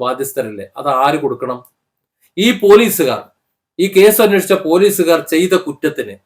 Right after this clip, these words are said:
അവർ ശരിയാവണ്ണം കേസ് അന്വേഷിക്കാത്തതിന് നഷ്ടപരിഹാരം കൊടുക്കുമ്പോ സർക്കാരിന്റെ ഖജനാവിൽ നിന്ന്, അതായത് എന്റെയും നിങ്ങളെയും പോക്കറ്റിൽ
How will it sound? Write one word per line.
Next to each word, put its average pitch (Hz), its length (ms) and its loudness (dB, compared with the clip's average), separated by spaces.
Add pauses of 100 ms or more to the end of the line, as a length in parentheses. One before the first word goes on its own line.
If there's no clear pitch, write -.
(100)
അവർ 170 120 0 (120)
ശരിയാവണ്ണം 160 500 -2 (100)
കേസ് 151 240 -8
അന്വേഷിക്കാത്തതിന് 147 720 -8 (380)
നഷ്ടപരിഹാരം 185 640 4
കൊടുക്കുമ്പോ 147 360 -4 (180)
സർക്കാരിന്റെ 180 640 0
ഖജനാവിൽ 143 480 -4
നിന്ന്, 123 200 -10
അതായത് 160 320 0 (400)
എന്റെയും 196 500 6
നിങ്ങളെയും 170 380 0
പോക്കറ്റിൽ 156 440 -4